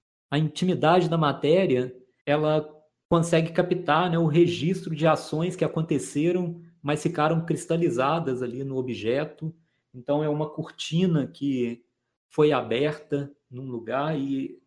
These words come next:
essa ação de, da cortina ter sido aberta continua, ele consegue captar isso pelo registro que a luz deixou no, no objeto. Então, por isso que tudo fala. Não há nada ali que seja, é, estático ou gratuito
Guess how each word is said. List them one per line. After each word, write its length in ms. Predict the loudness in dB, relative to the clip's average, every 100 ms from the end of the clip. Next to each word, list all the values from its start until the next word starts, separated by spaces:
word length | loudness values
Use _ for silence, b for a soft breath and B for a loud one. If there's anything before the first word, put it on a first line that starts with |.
| _ _ _ -10
essa 240 | -2 0
ação 600 | -2 -2 0 0 0 -4 -10
de, 160 | -14
da 260 | -14 -4 -4
cortina 480 | -2 -6 -4 -4 0
ter 140 | -2
sido 200 | -2 -2
aberta 440 | -2 -2 -4 -4
continua, 680 | -4 -4 -2 -2 0 0 -2 -4
ele 140 | -6
consegue 440 | -4 -4 -2 -4 -2
captar 540 | -4 -4 -6 -4 -2
isso 300 | -4 -6 -8
pelo 180 | -4 -2
registro 560 | -2 -4 -4 -6 -6
que 120 | -6 -4
a 40 |
luz 240 | -2 -2
deixou 360 | 0 -2 -2 -4
no, 200 | -4 -6 -10
no 80 | -10
objeto. 580 | -8 -6 -4 -4 -6 _ _ _ _ _ _
Então, 240 | -4 0 2
por 180 | 2 2
isso 140 | 0
que 80 | -4
tudo 400 | -4 0 0 0
fala. 640 | -2 0 2 0 -4 -10 _ _ _ _ _ -6
Não 160 | 0
há 140 | 2 2
nada 400 | 2 2 2 0
ali 100 | -2
que 80 | 0
seja, 640 | 2 4 4 2 2 -4 -14 _ _ _ _ _
é, 320 | 0 0 -2
estático 880 | -8 -12 -4 0 0 -4 -12 -8 -2
ou 640 | 0 0 -2 -4 -6 -8 0
gratuito 920 | 2 2 0 -2 0 0 -4 -12